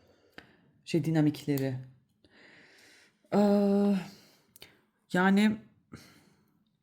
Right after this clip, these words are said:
üçüncü kişiler illa yasak ilişki anlamında çalışmak zorunda değil ki bazılarınız için öyle de çalışabilir. Çünkü biz bunu burada da aldık. Bakın yüzüğün yanına da engel geldi.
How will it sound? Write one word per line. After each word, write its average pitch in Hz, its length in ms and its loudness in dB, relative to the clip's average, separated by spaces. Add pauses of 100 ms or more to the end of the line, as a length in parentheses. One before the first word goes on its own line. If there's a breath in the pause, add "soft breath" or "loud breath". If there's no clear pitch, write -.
(840)
üçüncü 233 220 -2
kişiler 247 320 -4
illa 240 240 2
yasak 233 360 0
ilişki 220 340 -4
anlamında 220 480 2
çalışmak 214 480 -2
zorunda 214 300 0
değil 202 160 2
ki 175 140 -6
bazılarınız 185 400 -2
için 190 180 -10
öyle 185 180 -2
de 175 40 -10
çalışabilir. 160 540 -6
Çünkü 165 140 -14
biz 156 140 -10
bunu 170 160 -6
burada 170 240 -4
da 180 80 -2
aldık. 143 260 -4
Bakın 143 200 -6
yüzüğün 151 320 -6
yanına 160 300 -4
da 175 60 -4
engel 151 380 -2
geldi. 135 440 -4